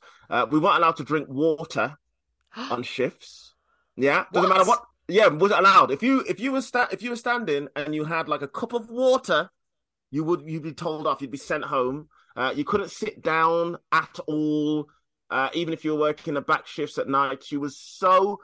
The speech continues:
Speaker 1: unbelievably mean. Oh, she sent people home if you had a radio and you didn't address her the way she wanted to be addressed on the radio. So if you said, um, "Copy that," you would have to say, um, "Hello, uh, y-, yes,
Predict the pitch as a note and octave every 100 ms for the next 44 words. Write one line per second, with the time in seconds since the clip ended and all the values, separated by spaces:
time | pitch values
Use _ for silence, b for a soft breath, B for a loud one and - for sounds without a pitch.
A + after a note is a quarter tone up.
0 | b b - D3+ D#3 D3+ C#3+ D3 D#3 D#3+
1 | D#3 D#3 D3+ C#3+ C#3 A#2+ B2 A3 F#3+ B2+
2 | _ _ _ - F3 A#3 A3 A3 F#3+ F3+
3 | D#3+ C#3 C3+ C#3+ C#3 D3 D#3+ C3 G#2 F2+
4 | A2+ - _ _ _ _ _ _ A#2+ B2+
5 | B2+ - B2+ B2+ C#3 C3 A#2+ B2+ B2+ -
6 | B2+ A#2+ A#2 A#2 _ _ _ - B2 B2
7 | A#2+ - - A#2+ A#2 - A#2 A2+ B2 A2+
8 | A#2 - - A#2 A#2 A#2 A2+ G#2+ B2 A#2
9 | E3+ D#3+ C#3 B2 - b b C3+ C#3+ D3
10 | - _ _ _ - - G#3+ A#3+ C3 A#2
11 | A#2 _ _ B2+ C#3 D3 C#3 C3+ C#3 C3
12 | C#3+ C#3+ C#3 C3 _ _ _ _ - G3+
13 | A3 F3 F3 - D3 C#3+ F#3 B3+ -